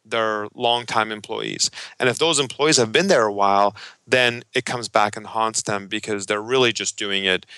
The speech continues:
because of their age and their compensation, and not any real,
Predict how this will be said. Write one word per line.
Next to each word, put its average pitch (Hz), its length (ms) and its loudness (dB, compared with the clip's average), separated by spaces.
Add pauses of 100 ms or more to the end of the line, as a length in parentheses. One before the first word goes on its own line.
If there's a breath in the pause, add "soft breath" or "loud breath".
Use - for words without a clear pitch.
(180 loud breath)
because 110 280 2
of 95 120 0
their 82 180 4
age 87 560 2
and 98 380 0
their 95 140 2
compensation, 98 760 0
and 90 120 -2
not 95 380 2 (100)
any 101 320 -2
real, 98 640 -4